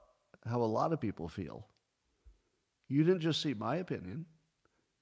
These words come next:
You saw how a lot of people who were in my same situation would feel. That's useful.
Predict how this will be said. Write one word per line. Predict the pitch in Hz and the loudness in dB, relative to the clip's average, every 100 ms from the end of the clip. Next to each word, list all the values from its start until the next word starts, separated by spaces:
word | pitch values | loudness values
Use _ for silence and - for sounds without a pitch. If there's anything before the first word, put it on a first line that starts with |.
| _ _ - | _ _ -2
You | 120 | 0
saw | 120 139 131 120 | 2 4 6 6
how | 123 123 - | 4 2 0
a | 90 110 | -2 0
lot | 110 127 139 | 2 2 2
of | - | 0
people | 127 107 113 107 | -4 -4 -4 -2
who | |
were | 113 110 | -2 -4
in | 104 | -4
my | 101 | -6
same | 101 113 95 | -6 -8 -8
situation | 90 104 - 131 175 - 92 | -8 -8 -8 -6 -8 -8 -14
would | 87 87 | -14 -14
feel. | - - - - - _ _ _ _ _ _ _ | -16 -16 -20 -20 -20 _ _ _ _ _ _ _
That's | 107 139 143 165 | -2 0 2 2
useful. | 165 - - - | 0 0 -8 -16